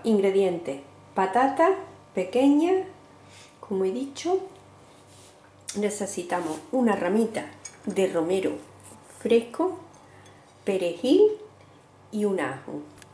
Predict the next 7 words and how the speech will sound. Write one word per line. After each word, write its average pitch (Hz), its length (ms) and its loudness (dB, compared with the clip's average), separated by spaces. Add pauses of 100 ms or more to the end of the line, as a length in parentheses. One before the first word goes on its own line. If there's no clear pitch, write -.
(920)
aceite 175 560 -6
de 151 100 -2
oliva, 247 540 0 (640)
sal 311 480 -2 (1300)
y 214 120 -6
pimienta 185 560 0
molida. 151 440 -4